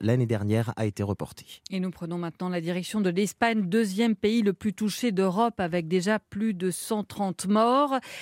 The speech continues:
Speaker 2: L'état d'urgence a été décrété ce matin par le Premier ministre et de nouvelles mesures vont être annoncées cet après-midi, Henri de la Guérie.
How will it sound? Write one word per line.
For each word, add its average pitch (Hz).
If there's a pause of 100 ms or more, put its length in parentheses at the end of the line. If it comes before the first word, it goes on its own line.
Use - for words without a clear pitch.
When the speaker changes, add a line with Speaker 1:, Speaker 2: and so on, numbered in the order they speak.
(100)
Speaker 2:
L'état 220
d'urgence 220
a 202
été 185
décrété 208
ce -
matin 208
par 208
le 202
Premier 214
ministre 233
et 240
de 233
nouvelles 226
mesures 202
vont 220
être 247
annoncées 208
cet 233
après-midi, 214
Henri 180
de 165
la 165
Guérie. 160